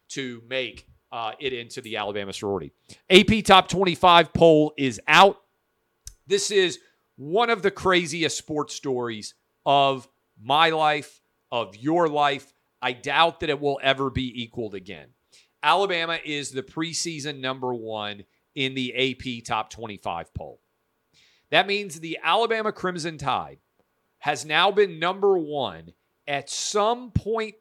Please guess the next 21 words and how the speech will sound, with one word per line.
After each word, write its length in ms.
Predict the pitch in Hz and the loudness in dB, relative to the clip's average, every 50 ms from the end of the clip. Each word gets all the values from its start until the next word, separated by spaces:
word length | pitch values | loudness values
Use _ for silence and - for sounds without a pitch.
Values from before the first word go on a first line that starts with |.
| 147 | -16
during 540 | 139 117 131 180 196 190 196 196 196 190 180 | -10 -4 -2 -2 -2 -2 -2 -6 -8 -10 -10
the 100 | 143 139 | -8 -8
season 640 | 123 - - - - 190 180 147 117 87 73 65 62 _ _ _ _ _ _ _ _ _ _ _ _ _ _ _ _ _ _ | -6 -6 -6 -6 -6 -8 -8 -8 -10 -12 -16 -18 -20 _ _ _ _ _ _ _ _ _ _ _ _ _ _ _ _ _ _
in 240 | - 143 131 120 120 | -2 -2 -2 -2 -4
two 200 | 107 - 147 139 | -10 -12 -12 -12
thousand 460 | 127 - 131 120 117 110 104 127 127 | -6 -2 0 0 0 0 -4 -6 -6
eight, 360 | 127 143 156 170 175 180 - _ _ _ _ _ _ | -2 -2 0 0 -2 -4 -8 _ _ _ _ _ _
nine, 580 | 113 131 139 143 151 151 156 156 160 156 147 - _ _ _ | -4 -2 0 0 2 0 0 -2 -4 -8 -14 -20 _ _ _
ten, 480 | - - 147 156 151 151 151 156 156 165 _ _ _ _ | -10 -6 -4 -4 -2 -4 -6 -8 -12 -20 _ _ _ _
eleven, 560 | - 127 120 127 139 143 151 151 156 156 156 143 _ _ _ - | -6 -6 -2 0 0 0 0 -2 -6 -8 -10 -16 _ _ _ -20
twelve, 520 | - - 147 147 147 147 147 151 151 147 - _ _ _ _ _ | -10 -6 -2 -2 0 0 -2 -4 -6 -10 -16 _ _ _ _ _
thirteen, 640 | - 160 165 - - - - 165 160 160 160 160 156 _ _ - | -2 0 0 -2 -4 -8 -10 -8 -8 -8 -10 -12 -16 _ _ -4
fourteen, 680 | 160 156 170 160 - - 160 160 160 160 156 151 - _ _ | -2 0 0 -2 -2 -6 -10 -8 -8 -10 -10 -14 -16 _ _
fifteen, 640 | - 170 160 - - - 165 165 160 156 156 156 151 | -2 -2 -2 -4 -8 -12 -10 -8 -8 -10 -10 -12 -12
sixteen, 760 | - - - 175 - - - - 170 165 156 156 151 151 | -10 -6 -6 -6 -6 -8 -10 -10 -10 -10 -10 -10 -12 -14
seventeen, 840 | 135 - - - 180 170 165 170 160 147 - 165 165 160 160 156 160 _ _ | -12 -10 -6 -4 -2 -2 -2 -4 -8 -12 -12 -12 -12 -12 -14 -16 -18 _ _
eighteen, 720 | - 160 160 170 165 - - - 160 160 160 156 151 156 160 | -6 -4 -4 -4 -6 -10 -14 -12 -12 -12 -12 -14 -14 -12 -8
nineteen, 680 | 143 147 165 165 160 156 - 160 160 156 151 147 139 - | -6 -4 -4 -6 -8 -10 -12 -10 -10 -10 -12 -14 -16 -18
twenty, 480 | - - 160 175 175 165 160 151 135 _ _ _ _ _ _ - | -18 -10 -6 -4 -4 -4 -4 -8 -10 _ _ _ _ _ _ -12
twenty-one, 640 | - 139 135 131 131 139 160 175 175 170 170 160 - _ _ _ - | -8 -6 -6 -6 -4 -4 -2 -2 -2 -2 -4 -6 -10 _ _ _ -18
twenty-two, 720 | - - 127 127 123 - - - 175 165 160 160 156 - | -14 -12 -12 -10 -10 -10 -6 -4 -2 -2 -2 -4 -6 -10